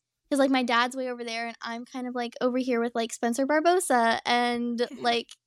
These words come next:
Speaker 1: Caitlin Nolan and those kinds of people.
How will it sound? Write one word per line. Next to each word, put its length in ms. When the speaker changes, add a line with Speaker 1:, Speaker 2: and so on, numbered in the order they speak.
Speaker 1:
Caitlin 380
Nolan 600
and 440
those 480
kinds 260
of 100
people. 540